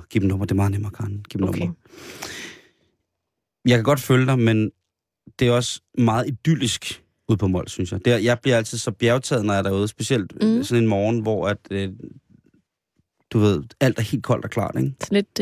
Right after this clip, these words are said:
Speaker 2: øh, der er lidt rimfrost
Speaker 1: Ja, ja, man
Speaker 2: på
Speaker 1: kører på vej. Det, at,
Speaker 2: på græsset.
Speaker 1: øh, nej, der var ikke rimfrost, men du ved, det var bare helt koldt og klart.
Speaker 2: Mm.
Speaker 1: Øh,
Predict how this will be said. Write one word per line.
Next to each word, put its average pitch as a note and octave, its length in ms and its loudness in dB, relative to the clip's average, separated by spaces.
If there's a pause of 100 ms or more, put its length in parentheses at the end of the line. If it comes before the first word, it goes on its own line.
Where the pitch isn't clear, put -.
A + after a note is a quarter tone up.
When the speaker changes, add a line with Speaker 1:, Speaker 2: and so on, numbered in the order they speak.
(120)
Speaker 2:
øh, G3 100 -4
der G3 60 -2
er - 20 0
lidt G3 280 -2
rimfrost - 800 -2
Speaker 1:
Ja, A2+ 200 6
ja, A2+ 80 4
man - 160 2
Speaker 2:
på F#2 40 -2
Speaker 1:
kører A2 180 0
på A2 120 -4
vej. A2+ 200 0
Det, G#2+ 360 -2
at, F2 220 -4
Speaker 2:
på F#3+ 120 -4
græsset. F#3+ 460 -2
Speaker 1:
øh, - 100 -6
nej, A#2+ 140 2
der C3 80 -4
var C#3 80 0
ikke D#3 140 -2
rimfrost, B2+ 400 0
men A2+ 80 -6
du A2 80 -4
ved, G#2+ 100 0
det A2+ 80 0
var A2+ 60 2
bare A#2 140 0
helt A#2+ 200 -2
koldt B2+ 200 -2
og A#2+ 60 -6
klart. - 380 -6 (200)
Speaker 2:
Mm. G#2 60 2
Speaker 1:
Øh, F#2 600 0